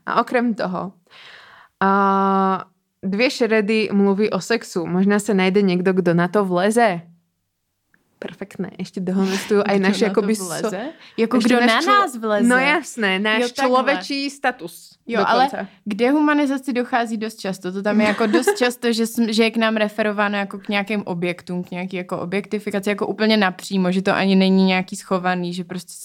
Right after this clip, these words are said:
Speaker 2: se o nás
Speaker 1: Jo.
Speaker 2: bl-, mluví, píšou jako o to. Nějaký jako objekt.
Speaker 1: A povedzme si otvorene, devadesiat päť percent týchto komentárov, čo sme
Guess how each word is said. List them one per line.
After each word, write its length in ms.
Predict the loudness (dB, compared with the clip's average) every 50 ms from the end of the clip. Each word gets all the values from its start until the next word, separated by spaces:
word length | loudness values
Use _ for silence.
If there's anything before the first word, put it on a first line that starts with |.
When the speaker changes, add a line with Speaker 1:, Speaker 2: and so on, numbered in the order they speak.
| -6 -6
Speaker 2:
se 80 | -4 -2
o 80 | 0
nás 240 | 0 0 0 -2 -4
Speaker 1:
Jo. 80 | -6 -8 -4
Speaker 2:
bl-, 200 | -2 -2 -2 0 0
mluví, 520 | 2 4 4 4 4 4 2 2 2 0
píšou 380 | 0 -2 -4 -4 0 0 2 2
jako 260 | 2 0 0 -2 -2
o 120 | -2 -2
to. 420 | -4 -4 _ -2 0 0 0 -2 -6 -10 -14 -18 -20 -20 -20 -20 -20 _ _ _ _ -14 -10 -8
Nějaký 300 | -6 -6 -6 -4 -2 0
jako 260 | 0 0 0 -2 -2
objekt. 640 | 0 -2 -2 0 0 -2 -2 -2 -6 -10 -18 -20 -20 _ _ _ _ -4
Speaker 1:
A 80 | -2
povedzme 400 | 0 0 0 0 0 0 0 -2
si 140 | 0 0 2
otvorene, 880 | 2 2 0 0 -2 -2 0 0 0 0 0 0 -2 -2 -2 -4 -6 -10 _ _ _ _ -4
devadesiat 640 | 0 0 0 2 0 -2 -2 -2 0 -2 -2 -2 -6 -18 _ _ -18 -10 -4
päť 260 | -2 -2 -2 -2 -4 -2
percent 300 | -2 -2 -2 -2 -6 -6 -6
týchto 200 | -6 -4 -6 -6 -4
komentárov, 400 | -4 -6 -4 -4 -4 -6 -8 -8
čo 120 | -14 -8 -6
sme 80 | -6